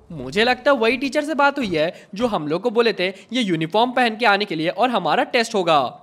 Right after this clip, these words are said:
चलो गाइस यार, चलते हैं। भाई यहाँ पे स्कूल में, एक सेकेंड, ये लोग तो गाइस यार, भाई मैं ऐसा क्यों लग रहा है कि ये लोग को मैं जानता हूँ। एक गाइस है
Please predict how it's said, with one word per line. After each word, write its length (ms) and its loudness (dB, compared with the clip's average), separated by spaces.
चलो 220 4
गाइस 200 4
यार, 80 0
चलते 280 0
हैं। 220 0
भाई 240 2
यहाँ 240 -2
पे 100 0
स्कूल 240 -2
में, 180 -4
एक 240 0
सेकेंड, 420 -2
ये 220 -4
लोग 220 2
तो 80 0
गाइस 300 4
यार, 160 4
भाई 300 -2
मैं 120 2
ऐसा 240 0
क्यों 180 -2
लग 100 2
रहा 100 2
है 60 4
कि 100 -6
ये 120 4
लोग 140 4
को 80 0
मैं 180 0
जानता 360 0
हूँ। 160 -2
एक 240 4
गाइस 260 6
है 160 0